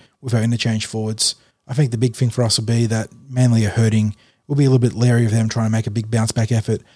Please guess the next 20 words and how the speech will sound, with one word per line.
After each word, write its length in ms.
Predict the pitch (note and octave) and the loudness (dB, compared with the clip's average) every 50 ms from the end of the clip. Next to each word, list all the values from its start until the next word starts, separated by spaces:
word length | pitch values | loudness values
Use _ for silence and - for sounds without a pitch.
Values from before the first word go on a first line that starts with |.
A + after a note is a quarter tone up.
| _ _ _ - | _ _ _ -8
but 160 | D3+ - - | -8 -8 -6
mostly 380 | C3+ C3+ C3 C#3 C3 - B2+ A#2 | -6 -2 0 0 2 2 0 -2
from 140 | - B2 A#2+ | -2 0 0
our 80 | A2 | 2
round 240 | A2+ A#2 A2+ A2+ - | 2 2 0 0 0
four 120 | - A#2 A2 | -2 -4 -2
game 200 | A#2 A2 A2 A2 | 0 0 0 0
against 280 | G#2+ A2+ A#2 A2+ - | 0 0 -2 -2 -2
them, 80 | - A2 | -2 -2
we 40 | A2 | -2
just 80 | A2 | -2
gotta 140 | - A#2+ A2 | -2 -2 0
make 160 | A2+ A2+ A2 | 0 -2 -2
sure 120 | - A#2+ A2 | -2 -2 -2
we 60 | A2+ | 0
don't 120 | A2+ - G#2 | -2 -2 -4
repeat 240 | A2 - A#2+ A2 - | -2 -2 -2 -2 -2
the 60 | - | -2
same 200 | - A2+ G#2+ G2+ | -2 0 0 0
mistakes. 500 | G2+ - - A#2 G#2 F#2+ - - - | 0 -2 -2 -2 -4 -4 -4 -4 -4